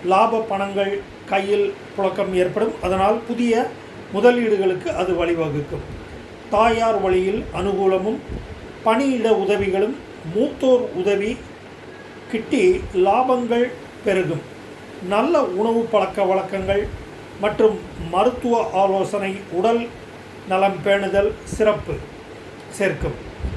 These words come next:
சகோதர உடன் ஊ-, சக ஊழியர்கள் பணிபுரியும் இடத்தில், தொழிற்சாலையில், அலுவலில் உ-, உதவியாளர்கள் நல்ல உதவிகள், அவர்களுடைய அனுசரணையால் செயல்திறன் அதிகரிக்கும்.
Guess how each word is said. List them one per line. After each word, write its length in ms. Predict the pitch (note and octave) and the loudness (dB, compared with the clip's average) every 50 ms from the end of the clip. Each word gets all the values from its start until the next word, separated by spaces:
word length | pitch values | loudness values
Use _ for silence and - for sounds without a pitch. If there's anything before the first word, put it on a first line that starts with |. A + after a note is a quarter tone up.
| - - - - - - - - - - - - | -10 -12 -16 -18 -18 -18 -18 -16 -16 -16 -16 -14
சகோதர 960 | - - - - - G#3 G#3 A3 A3 B3 C4 C4 C4 A3+ A#3+ A#3 A#3 B3+ C4 B3+ - - - - - - - - - - - - - - | -14 -14 -14 -6 2 4 6 6 6 4 2 2 2 0 2 2 4 2 2 0 -4 -10 -18 -20 -20 -20 -20 -20 -20 -20 -20 -20 -18 -10
உடன் 400 | E3+ E3+ G3+ A3+ A#3+ A#3+ B3+ D4 - - - - - - - - - - - - - - - - F#3+ F#3+ | -6 0 2 2 2 2 0 -4 -8 -14 -18 -18 -18 -18 -16 -16 -16 -16 -16 -18 -18 -18 -14 -8 -6 -4
ஊ-, 200 | G#3 G#3 F#3+ - | -2 -2 -4 -4
சக 460 | - - - G#3 G3 F#3+ A3+ A#3+ A3+ F3+ | -8 -4 0 2 4 4 6 4 4 4
ஊழியர்கள் 600 | F#3 G3+ A3 A3 A3 G#3+ G#3 G3+ G3 A3 A3 A3+ | 2 2 4 6 6 6 6 6 4 2 2 2
பணிபுரியும் 720 | - - G3+ G3 G#3+ A3 - G3+ G#3 G3+ G#3 G3+ G3 G3 | 0 -2 0 0 0 -2 -2 -2 -4 -2 -2 -4 -4 -2
இடத்தில், 420 | G3 G3 - - G#3+ G#3+ A3+ - | -2 -2 -2 0 -2 -2 -2 -2
தொழிற்சாலையில், 800 | - G3 G3 G3+ G3 - - G#3+ G3 G3 F#3+ F#3 F#3+ G#3+ A3+ A3 - - - - - - - | -2 0 0 0 0 2 2 4 4 4 4 2 0 -2 -4 -4 -8 -14 -18 -20 -18 -10 -4
அலுவலில் 500 | F3 G3 G#3+ A3 A3 G#3+ G3+ A3+ A#3+ - - - D#3 F3 | 4 6 8 8 8 6 6 2 0 -4 -8 -10 -8 -8
உ-, 100 | F3+ F#3 F#3+ F#3+ G3+ | -8 -8 -6 -4 0
உதவியாளர்கள் 880 | G3+ A3+ A#3 A3+ A3 A3 G3+ G3 G3 F#3+ F#3 F3+ F3 F#3 F#3 F#3+ G3+ - - - - - - - - E3+ | 2 2 2 4 6 6 6 6 4 4 0 0 0 -2 -2 -2 -4 -6 -12 -16 -20 -20 -20 -16 -6 -2
நல்ல 300 | G3 G#3 A3+ C4 A#3+ - | 0 2 2 2 2 2
உதவிகள், 640 | F#3+ F#3+ G#3+ A3 G#3+ G#3 F#3 F#3+ G3+ G3 G#3 G3+ - - - | 4 4 4 4 4 2 0 0 -2 0 -2 -4 -6 -8 -6
அவர்களுடைய 540 | F#3 F#3+ G#3+ G#3+ F#3+ G3+ F#3+ F3+ F#3 F3+ F3 | -2 0 0 0 2 2 0 2 2 0 0
அனுசரணையால் 840 | E3+ F3+ G#3 F#3+ - G#3 G3 F#3 F3+ F#3+ F#3 F3 F3 F3 F3 E3+ F3 - - - - - - - - - - | 0 -2 -4 -4 -2 -2 -2 0 -2 -2 -4 -2 -2 -2 -2 -2 -4 -8 -12 -16 -18 -18 -18 -18 -16 0 6
செயல்திறன் 560 | A3+ A3 A3+ A3+ A3 A3 G#3 F#3 F#3 F3+ F3+ - - | 6 8 8 6 4 2 2 2 2 0 -2 -6 -6
அதிகரிக்கும். 580 | E3 E3+ E3+ D3 D3+ C#3+ C#3 - - - - | -4 -2 0 0 0 -2 -2 -6 -8 -12 -12